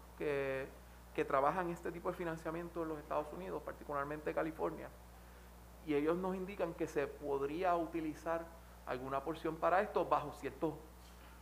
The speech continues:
bajo ciertos parámetros. Algún, y, y nuestra, nuestra preocupación es esa.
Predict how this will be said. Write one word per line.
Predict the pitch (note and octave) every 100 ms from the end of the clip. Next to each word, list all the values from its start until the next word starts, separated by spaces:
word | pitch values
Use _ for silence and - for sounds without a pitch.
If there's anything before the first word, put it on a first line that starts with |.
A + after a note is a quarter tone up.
| -
bajo | C#3 C#3
ciertos | C3+ C3 - C#3+
parámetros. | D3 B2+ A#2 A2+ A2+ - - -
Algún, | B2 A#2+ B2 B2 A#2+
y, | C3+ C3 C3 - - - - - - - - -
y | - C#3+
nuestra, | C#3+ C#3+ - D3 D3 D3
nuestra | D#3+ D#3 E3+
preocupación | D3+ D3+ D3+ C#3+ - G3
es | F3+ D#3
esa. | -